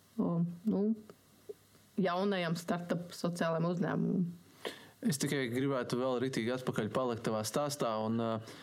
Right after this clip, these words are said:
Speaker 2: man, uh, savā ziņā rezonēja, bet raisīja baigi daudz jautājumus. Es
Speaker 1: Jā.
Speaker 2: iedomājos vienkārši, nu, tā kā mūsdienu jaunietis, vai ne? Nu, var iedomāties aptuveni, vai ne?
Speaker 1: Mhm.
Speaker 2: Tādu īsto mūsdienu jaunieti.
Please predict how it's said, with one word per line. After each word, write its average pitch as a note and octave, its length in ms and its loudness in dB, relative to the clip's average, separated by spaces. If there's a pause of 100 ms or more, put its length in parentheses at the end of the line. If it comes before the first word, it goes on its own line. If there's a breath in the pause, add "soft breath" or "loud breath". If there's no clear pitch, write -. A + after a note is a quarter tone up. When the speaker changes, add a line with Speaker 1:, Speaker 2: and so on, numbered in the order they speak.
(240 loud breath)
Speaker 2:
man, D3 160 0
uh, A#2+ 540 0 (160)
savā B2+ 260 0
ziņā C3 260 0
rezonēja, C3+ 540 0
bet A#2 240 0
raisīja B2+ 400 0
baigi B2+ 160 0
daudz A#2+ 240 0
jautājumus. A#2+ 560 0 (460 loud breath)
Es F#3 100 0
Speaker 1:
Jā. D3+ 80 0
Speaker 2:
iedomājos C3+ 320 0
vienkārši, B2 640 0 (240)
nu, C#3+ 160 0
tā C#3 80 -2
kā A#2+ 140 0 (800 loud breath)
mūsdienu D3 500 0
jaunietis, A2 400 0
vai A2 160 0
ne? A#2 160 0
Nu, C3 240 -2
var B2+ 160 0
iedomāties G#2+ 640 0
aptuveni, G#2+ 400 0
vai G#2+ 80 0
ne? A2+ 220 0
Speaker 1:
Mhm. D#3 180 -2
Speaker 2:
Tādu A2 240 0
īsto A#2 240 -2
mūsdienu A2 480 0
jaunieti. A2 480 -2